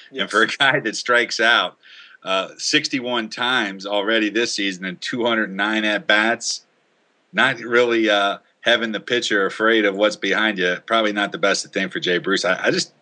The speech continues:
Speaker 1: I just not buying, fellas. I'm sorry to bust the bubble.
Speaker 2: Yeah, no, I, I definitely agree. And really only a daily format am I getting a guy like Jay Bruce. Um, now, talking about another consistent guy, uh,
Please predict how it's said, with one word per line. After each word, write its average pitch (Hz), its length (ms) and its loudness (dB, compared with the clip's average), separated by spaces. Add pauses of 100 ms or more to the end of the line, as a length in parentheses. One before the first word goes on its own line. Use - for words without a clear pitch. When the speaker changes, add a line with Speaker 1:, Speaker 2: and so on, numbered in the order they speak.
(180)
Speaker 1:
I 101 80 -6
just 151 300 -4
not 113 220 0
buying, 110 280 0
fellas. 80 320 -4
I'm 87 300 0
sorry 98 280 4
to 85 100 0
bust 90 320 0
the 76 60 -10
bubble. 82 380 0 (140)
Speaker 2:
Yeah, 147 360 -2
no, 151 220 0
I, 151 300 0
I 160 60 2
definitely 151 400 -4
agree. 139 340 -6
And 156 340 -4 (140)
really 196 340 2
only 175 340 -2
a 151 60 -2
daily 151 380 -2
format 139 500 -4
am 135 140 -8
I 135 100 -4
getting 139 300 -6
a 135 60 -10
guy 131 180 -6
like 127 220 -12
Jay 123 220 -14
Bruce. 117 360 -16 (300)
Um, 160 300 2 (340)
now, 180 320 0 (180)
talking 254 220 2
about 220 120 2
another 175 260 0
consistent 160 560 -10
guy, 147 340 0 (300)
uh, 156 180 -2